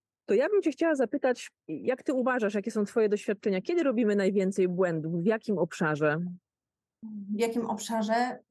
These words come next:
Speaker 2: Chyba jednak w tym kontakcie niebezpośrednim, czyli w korespondencji mailowej, telefonicznej.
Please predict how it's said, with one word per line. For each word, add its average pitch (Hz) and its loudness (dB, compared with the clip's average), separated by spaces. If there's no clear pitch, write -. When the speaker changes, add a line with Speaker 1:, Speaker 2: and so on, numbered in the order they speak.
Speaker 2:
Chyba 311 2
jednak 233 0
w - -14
tym 226 -2
kontakcie 214 0
niebezpośrednim, 185 -2
czyli 220 -2
w - -16
korespondencji 208 0
mailowej, 185 0
telefonicznej. 196 -2